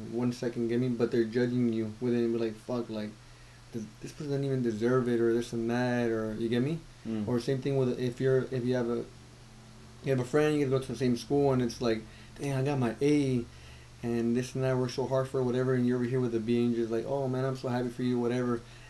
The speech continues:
Speaker 1: And deep down, you're just like, "This person's not even that smart. How the fuck did they get a better grade than me?" This, and, like, you know what I mean? Like,
Speaker 2: Yeah.
Speaker 1: that, it, I mean, I understand. Y-, some people are competitive, and then you, you want, you do want a good grade and stuff,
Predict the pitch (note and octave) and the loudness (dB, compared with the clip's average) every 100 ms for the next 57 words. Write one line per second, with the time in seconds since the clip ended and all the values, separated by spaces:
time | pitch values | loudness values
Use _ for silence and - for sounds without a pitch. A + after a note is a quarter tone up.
0 | - A#2 A#2 A2+ B2 A#2+ B2+ B2+ A#2+ A#2+ | -6 -2 0 2 0 0 0 0 0 -2
1 | A2+ A2+ G#2+ - - - C#3+ C#3 C#3 C3+ | 0 -2 -4 -12 -18 -8 -4 -2 -2 0
2 | B2+ A#2 G#2+ - B2+ A2+ A#2+ B2+ - B2+ | 0 -2 -6 -6 -4 -4 -6 -8 -8 -10
3 | B2 A#2+ A#2 A#2+ A2 A2+ A2+ G#2+ B2 B2+ | -8 -6 -4 -4 -4 -4 -4 -2 0 2
4 | B2 B2 B2+ B2 A#2 A#2+ A2 A#2+ C3 D#3 | 2 2 2 0 -2 -6 0 2 4 4
5 | D3 A#2 A2 - A2 G2+ G#2+ C3+ C3+ - | 2 2 -2 -2 2 4 6 4 4 -2
6 | - - - - - - - D3+ D3 - | -20 -20 -20 -20 -20 -12 0 0 0 -4
7 | - - - - C#3 C3 C3 C3+ C#3+ - | -18 -20 -20 -6 0 2 4 4 0 0
8 | B2+ A#2+ A#2+ - C3+ C3+ C#3 B2+ A#2+ A#2+ | 0 2 2 -2 -4 -2 0 0 0 -2
9 | G#2 A#2+ A2+ A#2 A2+ A2+ A2 A2+ A2+ A#2+ | 0 0 2 4 4 2 -2 -2 0 0
10 | A#2 A2+ C3 B2 B2+ B2+ C#3 B2+ C3 B2+ | 0 -2 -2 2 2 0 -2 -2 0 0
11 | B2 A#2 A2+ A#2+ A#2+ - C#3 | 0 0 0 -2 -2 -2 -2